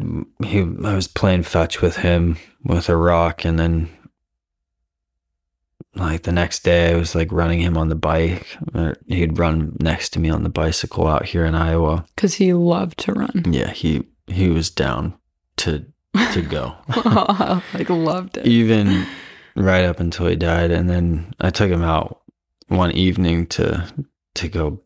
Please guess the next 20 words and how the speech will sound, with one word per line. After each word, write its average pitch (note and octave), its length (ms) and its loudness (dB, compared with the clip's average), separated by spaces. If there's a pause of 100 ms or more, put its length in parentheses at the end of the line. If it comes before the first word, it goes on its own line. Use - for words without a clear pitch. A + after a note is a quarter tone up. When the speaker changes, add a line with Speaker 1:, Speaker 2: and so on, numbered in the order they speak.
(100)
Speaker 1:
to - 120 0
the D2 80 2
bathroom D#2 480 0
before - 300 -2
bed, D2 400 0
and D2 220 -2
he E2 180 -4
just - 260 -6
laid - 180 0
down E2 180 0
in D#2+ 80 2
the D#2+ 80 2
grass, D#2+ 520 0
and D#2+ 140 2
then D#2 240 0 (1500)
within F2 300 4
twenty-four D#2+ 520 0
hours D2+ 360 0
he - 160 -6
was E2 340 -4